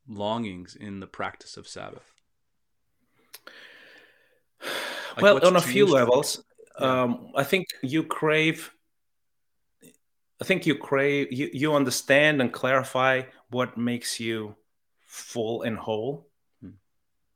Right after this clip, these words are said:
Speaker 2: And that's a massive, massive, uh, shift,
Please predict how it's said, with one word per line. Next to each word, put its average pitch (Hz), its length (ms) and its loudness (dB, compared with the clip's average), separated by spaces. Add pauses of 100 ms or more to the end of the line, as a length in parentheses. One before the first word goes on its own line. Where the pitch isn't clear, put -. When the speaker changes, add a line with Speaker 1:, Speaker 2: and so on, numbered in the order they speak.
(200)
Speaker 2:
And 117 100 -2
that's 139 160 4
a 131 60 4
massive, 123 640 4
massive, 113 800 -4
uh, 107 180 -10
shift, - 500 -2